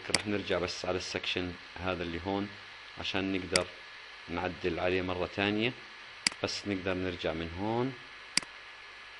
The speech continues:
لا، بدنا نرجع بالعكس عشان تضل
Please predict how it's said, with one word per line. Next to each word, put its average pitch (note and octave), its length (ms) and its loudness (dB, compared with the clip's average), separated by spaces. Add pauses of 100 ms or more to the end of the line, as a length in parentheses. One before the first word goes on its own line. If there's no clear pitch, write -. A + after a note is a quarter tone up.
(120)
لا، F2+ 120 0 (120)
بدنا E2+ 220 -4
نرجع F2+ 340 -4
بالعكس E2 600 0 (1000)
عشان F#2+ 300 0
تضل F#2 240 2